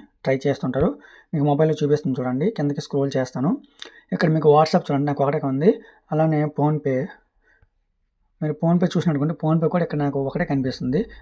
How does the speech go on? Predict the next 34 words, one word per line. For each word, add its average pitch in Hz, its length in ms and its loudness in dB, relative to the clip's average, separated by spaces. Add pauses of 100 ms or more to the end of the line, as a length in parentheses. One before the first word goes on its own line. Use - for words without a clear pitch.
(140)
దానిపై 151 200 2
క్లిక్ 151 240 -2
చేసిన 156 160 2
వెంటనే 156 420 0 (360)
నాకు 143 520 -2 (120)
నా 147 240 2 (1400)
ఒక 156 140 -2
PhonePe 160 540 0
కనిపిస్తుంది 139 480 -2
అన్నమాట. 120 160 -10 (580)
ఓకే, 202 180 0 (340)
ఇప్పుడు 180 200 2
మనం 165 120 4
ఏం 170 180 2
చేస్తామంటే 147 580 0 (340)
నేను 156 160 0
PhonePe 165 420 2
పై 156 80 2
క్లిక్ 143 240 -4
చేసి, 147 380 2 (760)
ఆ, 139 380 -2
ఇది 156 80 0
టర్న్ 160 260 4
ఆన్ 185 180 6
చేసుకోవాలి. 143 440 0 (320)
టర్న్ 156 180 4
ఆన్ 175 180 4
చేసుకున్న 160 240 0
వెంటనే 151 360 2
మనకి 156 360 -4
ఈ 156 80 0
విధంగా 147 400 2 (560)
PhonePe 151 260 0
అనేది 143 240 2